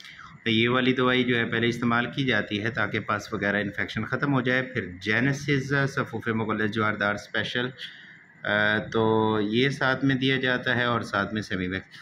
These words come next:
तो ये चालीस दिन का मुकम्मल course जो है वो अल्हम्दुलिल्लाह जो है, uh, patient जो है उसकी किसी किस्म की कोई कंप्लेन नहीं मिलती और वो ठीक हो जाता है। इजाज़त दीजिए, हकीम अली फैसल,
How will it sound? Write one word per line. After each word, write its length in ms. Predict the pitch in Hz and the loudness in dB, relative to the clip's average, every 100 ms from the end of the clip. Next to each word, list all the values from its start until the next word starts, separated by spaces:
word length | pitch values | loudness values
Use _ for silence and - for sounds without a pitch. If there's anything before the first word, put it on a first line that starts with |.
| - - - - - | -20 -20 -20 -18 0
तो 100 | 147 | 2
ये 240 | 143 151 | 4 2
चालीस 420 | 139 143 135 139 | 0 0 2 2
दिन 200 | 139 139 131 | 2 0 0
का 120 | 131 | 0
मुकम्मल 400 | 120 120 120 127 | -2 0 0 0
course 300 | 123 117 120 | 0 -2 0
जो 120 | 117 | -2
है 180 | 107 117 | 0 -2
वो 500 | 123 113 110 110 67 | -2 0 2 0 0
अल्हम्दुलिल्लाह 800 | 107 101 113 113 113 107 101 101 | 0 0 0 0 0 2 2 0
जो 160 | 101 95 | -2 -2
है, 120 | 95 - - - - - - | -4 -6 -16 -20 -20 -16 0
uh, 220 | 101 95 | 4 4
patient 500 | 98 101 98 117 107 | 2 -2 0 0 2
जो 120 | 101 | 0
है 200 | 95 95 | 0 -2
उसकी 260 | 98 - 101 | -4 -6 -8
किसी 260 | 95 - - | -8 -14 -12
किस्म 300 | 92 98 98 | -8 -6 -6
की 120 | 95 | -8
कोई 180 | - 90 | -8 -8
कंप्लेन 380 | 95 92 104 110 | -8 -4 0 2
नहीं 120 | 117 | 2
मिलती 320 | 131 95 104 107 | 0 0 -2 -2
और 280 | 113 101 98 | -4 -4 -2
वो 100 | 95 | -4
ठीक 260 | - 98 | -6 -8
हो 80 | 92 | -6
जाता 300 | 82 85 85 | -6 -10 -12
है। 80 | 85 - - - - - - 101 | -14 -20 -20 -20 -20 -20 -16 -2
इजाज़त 320 | 107 127 156 | 0 2 2
दीजिए, 440 | 151 143 143 143 - _ - | 2 2 2 -2 -12 _ -8
हकीम 280 | 113 160 160 | -6 0 2
अली 120 | 143 | 0
फैसल, 420 | 139 120 - 120 | 0 -4 -4 -8